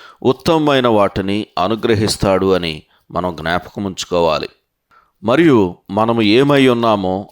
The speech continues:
అది దేవుని కృపచేతనే అయ్యున్నామనే వాస్తవంను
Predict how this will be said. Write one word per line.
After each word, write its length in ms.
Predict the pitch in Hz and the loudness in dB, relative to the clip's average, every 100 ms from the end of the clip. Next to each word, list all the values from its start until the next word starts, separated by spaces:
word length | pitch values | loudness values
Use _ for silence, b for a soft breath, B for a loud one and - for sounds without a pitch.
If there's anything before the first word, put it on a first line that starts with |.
| 90 | -4
అది 260 | 92 104 | 0 -2
దేవుని 420 | 87 95 110 117 107 | -2 0 2 0 -2
కృపచేతనే 840 | - - 107 117 101 104 98 98 - 90 | -8 -6 -4 -2 0 -2 -2 -4 -6 -4
అయ్యున్నామనే 760 | 95 104 101 101 95 92 92 | -2 -2 0 0 0 -2 -4
వాస్తవంను 1040 | 82 82 107 - 123 113 107 95 85 80 | -2 0 -2 0 0 2 0 -4 -8 -10